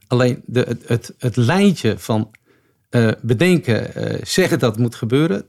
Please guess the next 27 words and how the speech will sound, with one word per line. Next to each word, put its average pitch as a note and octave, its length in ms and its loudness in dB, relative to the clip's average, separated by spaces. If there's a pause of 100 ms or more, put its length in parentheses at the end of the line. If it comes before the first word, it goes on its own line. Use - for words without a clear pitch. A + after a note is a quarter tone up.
(120)
tot D#3+ 200 0
en B2 60 -2
met A#2+ 120 0
de B2+ 60 0
uitvoering, D3 680 -2 (240)
ja, G#2 100 -10
daar B2+ 140 -2
gaat - 240 -6
gewoon D3 200 2
de B2+ 80 2
tijd B2+ 260 -4
overheen. C#3+ 420 -4
Ik F3+ 220 2
denk A#2 220 2
dat G#2+ 120 -2
het G2+ 120 -6
nog A#2 140 0
wel A2+ 160 0
eens G#2 180 -8 (720)
nog - 160 -6
vier, D3+ 260 -2
vijf B2+ 260 2
maanden A#2 320 2
kan A#2+ 140 2
duren D3+ 280 4
voordat C3+ 300 0
echt - 340 -4